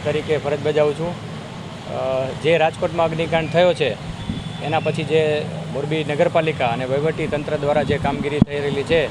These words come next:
એમાં જે પ્રથમ દિવસે આપણે, અ, ગેમ ઝોન્સ બંધ કરાવેલા હતા. અ, એમાં જે મોરબી નગરપાલિકા હદમાં બે ગેમ ઝોન આવેલા હતા, એને પણ બંધ કરાયેલા હતા.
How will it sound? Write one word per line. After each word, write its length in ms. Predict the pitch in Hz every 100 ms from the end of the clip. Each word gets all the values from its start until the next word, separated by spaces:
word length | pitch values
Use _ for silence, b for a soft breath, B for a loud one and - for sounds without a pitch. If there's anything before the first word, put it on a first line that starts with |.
| - 156 123 - -
એમાં 680 | 143 147 151 151 147 139 139
જે 100 | 151
પ્રથમ 380 | 147 147 185 175
દિવસે 320 | 170 160 170
આપણે, 520 | 147 165 156 156 156
અ, 480 | 151 - 135 135 131 123 110
ગેમ 220 | 151 160
ઝોન્સ 380 | 160 165 160 -
બંધ 160 | 160
કરાવેલા 380 | 160 160 165 165
હતા. 240 | 160 165 - - - - - - -
અ, 280 | 131 139 139
એમાં 640 | 143 160 160 160 156 147 123
જે 180 | 160
મોરબી 340 | 147 131 151 165
નગરપાલિકા 580 | 165 165 - 156 160 160
હદમાં 360 | 147 151 156
બે 180 | 147 160
ગેમ 220 | 143 151
ઝોન 180 | 143 147
આવેલા 220 | 147 147
હતા, 140 | 151 143
એને 160 | 143
પણ 160 | 151 147
બંધ 240 | 143 151
કરાયેલા 320 | 156 156 156
હતા. 240 | 156 160